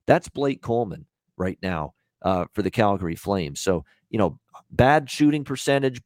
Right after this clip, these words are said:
kind of bad luck that it's just some of the pucks haven't gone in for him. But when you've got thirty-four shots on goal, he's second on the team in shots on goal,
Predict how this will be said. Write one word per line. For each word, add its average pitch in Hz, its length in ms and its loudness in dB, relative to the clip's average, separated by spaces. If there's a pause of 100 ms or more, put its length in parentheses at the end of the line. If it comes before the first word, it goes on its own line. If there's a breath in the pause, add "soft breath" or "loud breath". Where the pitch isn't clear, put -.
(180)
kind 127 160 -2
of 107 120 -4
bad 127 280 4
luck 131 320 2
that 90 160 -4
it's 85 180 -12
just - 220 0
some 127 120 2
of 120 60 4
the 113 60 2
pucks 123 320 0
haven't 110 300 -2
gone 107 220 0
in 110 160 -4
for 123 160 -6
him. 123 220 -4
But 113 220 -4 (240 soft breath)
when 92 100 -8
you've 156 160 0
got - 260 2
thirty-four 139 460 0
shots 123 340 -2
on 113 140 0
goal, 120 260 2
he's - 220 -2
second 165 340 0
on 110 100 -4
the 87 60 -6
team 123 300 -8
in 73 60 -14
shots 104 340 -4
on 87 160 -8
goal, 95 320 -6